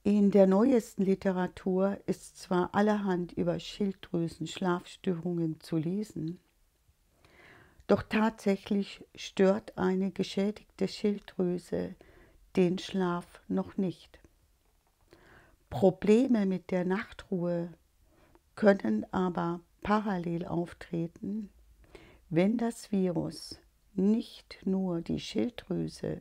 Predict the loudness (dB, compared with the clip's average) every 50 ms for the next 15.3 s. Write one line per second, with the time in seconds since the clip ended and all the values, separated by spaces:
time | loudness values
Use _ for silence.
0 | -10 -8 -8 -8 -6 -4 -2 -2 -2 -4 -6 -12 -20 -20 -20 -20 -20 _ _ _
1 | _ -20 -20 -20 -20 -20 -20 -20 -18 _ -6 0 4 6 8 8 10 8 8 6
2 | 4 2 0 -2 0 2 2 4 4 2 0 -6 -16 -10 -4 0 0 2 4 4
3 | 2 2 2 2 0 0 0 0 -2 -2 -2 -6 -8 -8 -4 -2 -2 -4 -4 -8
4 | -12 -6 -2 -2 -2 -2 -4 -4 -4 -2 -2 -2 -4 -6 -10 _ -4 -2 0 0
5 | 0 -2 -6 -12 -14 -6 -4 -2 0 0 0 0 0 -2 -4 -6 -8 -8 -8 -8
6 | -8 -8 -10 -12 -14 _ -20 _ _ _ _ _ _ _ _ -20 -20 -20 -20 -20
7 | -20 _ _ 0 0 0 0 -2 -12 -6 0 4 4 4 4 0 -6 -10 -6 -2
8 | -2 -2 -2 -4 -8 -14 -14 -14 -14 -12 -10 -10 -10 -8 -8 -8 -8 -8 -10 -12
9 | -12 -14 -18 -20 _ -20 -20 -20 _ _ _ _ _ _ _ _ _ _ _ _
10 | _ _ _ -20 -20 -20 -20 -20 -20 -20 _ _ _ _ -4 2 4 4 4 4
11 | 2 0 0 0 0 0 0 0 0 -4 -8 -6 -4 -4 -4 -2 -2 -2 -2 -2
12 | -4 -4 -4 -2 -2 -2 -4 -4 -4 -4 -2 -2 -2 -4 -2 -2 -4 -4 -4 -6
13 | -8 -12 _ _ _ _ -20 -20 -20 -20 -20 _ -8 0 2 2 2 2 0 0
14 | 0 0 0 -2 -4 -8 -14 -8 -2 -2 -2 -2 -2 -2 -2 -2 -2 -2 -2 -2
15 | -2 -4 -4 -6 -6